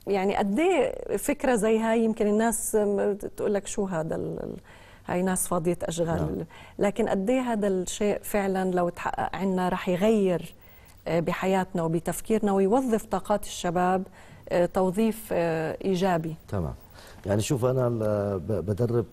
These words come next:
Speaker 2: آه، دربت في مشروع مع اليو اس ايد، آه، بنك المبادرات الشبابية. الآن ما تتخيلي الشباب عندنا في الأردن وال-، وال-، وال-، والشابات قديش بدهم عمل تطوعي، قديش هم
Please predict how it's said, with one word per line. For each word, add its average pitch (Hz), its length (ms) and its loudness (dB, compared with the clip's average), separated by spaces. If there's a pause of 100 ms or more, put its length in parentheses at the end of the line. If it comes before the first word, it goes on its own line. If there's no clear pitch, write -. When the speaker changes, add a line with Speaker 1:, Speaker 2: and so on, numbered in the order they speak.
(100)
Speaker 2:
آه، 87 280 -2
دربت 92 320 -4
في - 160 -6
مشروع 95 440 -2
مع 78 160 0
اليو 82 200 0
اس 82 180 -6
ايد، 90 140 -2 (100)
آه، 82 200 -2
بنك 92 240 -2
المبادرات 90 560 0
الشبابية. 80 500 -4 (720)
الآن 135 480 2 (160)
ما 120 100 0
تتخيلي 95 640 0 (220)
الشباب 107 420 0
عندنا 98 240 0
في 87 60 -6
الأردن 90 340 -4 (160)
وال-، 82 320 -4
وال-، 82 180 -2
وال-، 80 880 -4
والشابات 90 520 0 (400)
قديش 127 480 4 (280)
بدهم 127 460 2
عمل 117 240 2
تطوعي، 76 480 -2
قديش 104 340 2
هم 131 280 0